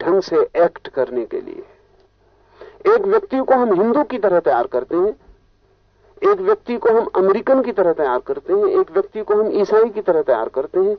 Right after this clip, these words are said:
एक को हम चीनी की तरह तैयार करते हैं और फिर भी तैयार हो जाते हैं। और कल, कल जब ढांचे उनके मजबूत हो जाते हैं तो ऐसा लगता है कि ये उनका स्वभाव है। ये सब सिखाए गए अभिनय हैं,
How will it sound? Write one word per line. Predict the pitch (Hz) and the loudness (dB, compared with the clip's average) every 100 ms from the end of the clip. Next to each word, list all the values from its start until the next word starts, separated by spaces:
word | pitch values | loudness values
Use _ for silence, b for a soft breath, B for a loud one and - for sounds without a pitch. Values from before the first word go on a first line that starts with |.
| B B B - 370 | B B B 0 0
एक | - | 0
को | 403 | 0
हम | 392 202 | 2 0
चीनी | - - 233 247 | -4 -6 -2 0
की | 190 | 0
तरह | 190 139 131 | -2 0 2
तैयार | 127 117 135 | 2 2 0
करते | 147 - 185 | -2 0 4
हैं | 202 208 B B - | 4 2 B B -2
और | |
फिर | 180 208 | 2 2
भी | 175 | 0
तैयार | 165 147 170 | 0 2 2
हो | 170 131 | 0 -2
जाते | 120 113 - | -2 -6 -4
हैं। | 135 135 - 143 | -6 -4 0 0
और | 143 - | 0 -2
कल, | 180 175 127 _ - - _ _ b b b b | -2 -2 -6 _ -20 -20 _ _ b b b b
कल | 202 208 359 | 2 4 4
जब | 156 135 - | 0 -4 -10
ढांचे | - 151 151 180 | -4 -4 0 0
उनके | 156 147 135 | 0 0 -2
मजबूत | 113 104 104 - 170 - | 0 -2 -4 -2 -2 0
हो | 113 | -2
जाते | - - - - | -2 -6 -12 -12
हैं | - b b b b b b b _ _ _ _ _ _ _ _ _ _ _ _ _ _ _ _ _ - | -14 b b b b b b b _ _ _ _ _ _ _ _ _ _ _ _ _ _ _ _ _ -2
तो | 123 | 2
ऐसा | 131 - 147 | 2 2 -6
लगता | 151 - 196 | -6 -10 -12
है | - - - - _ b b b b _ | -8 -10 -10 -20 _ b b b b _
कि | 139 | -4
ये | 135 | 2
उनका | 135 139 139 131 | 2 2 -2 -6
स्वभाव | - 117 113 107 113 | -4 -6 -2 -2 -2
है। | 98 - - | -8 -14 -8
ये | 165 180 | -2 0
सब | 185 | -2
सिखाए | 180 - 147 143 147 151 | -4 -10 -8 0 0 2
गए | 147 139 | 0 0
अभिनय | 127 127 131 | -2 -4 -4
हैं, | 120 - | -4 -6